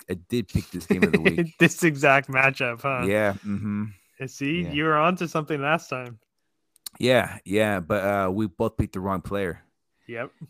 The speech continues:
Speaker 1: Um, no, we, we both picked the wrong winner. Um, but no, I'm sticking with Kevin. Uh, I
Speaker 2: Okay.
Speaker 1: think I, I like, I like his team. I like his matchups. Uh, I, I, like I said, I, I also like Charlie's matchups as well. I mean,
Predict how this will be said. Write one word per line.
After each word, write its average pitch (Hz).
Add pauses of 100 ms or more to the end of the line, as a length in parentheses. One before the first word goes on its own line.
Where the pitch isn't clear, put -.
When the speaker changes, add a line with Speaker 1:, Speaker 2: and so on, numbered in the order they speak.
(120)
Speaker 1:
Um, 92
no, 95
we, 101
we 104
both 107
picked -
the 95
wrong 92
winner. 90 (320)
Um, 87
but 95
no, 120
I'm 113
sticking -
with 110
Kevin. 107 (220)
Uh, 80
I 90
Speaker 2:
Okay. 151
Speaker 1:
think -
I, 85
I 90
like, 98
I -
like 98
his 90
team. 104 (440)
I -
like 98
his 82
matchups. 98
Uh, 95 (180)
I, 135
I, 139 (300)
like 113
I 113
said, 117
I, 104
I 92
also 123
like 113
Charlie's 104
matchups 92
as 76
well. 87
I 85
mean, 85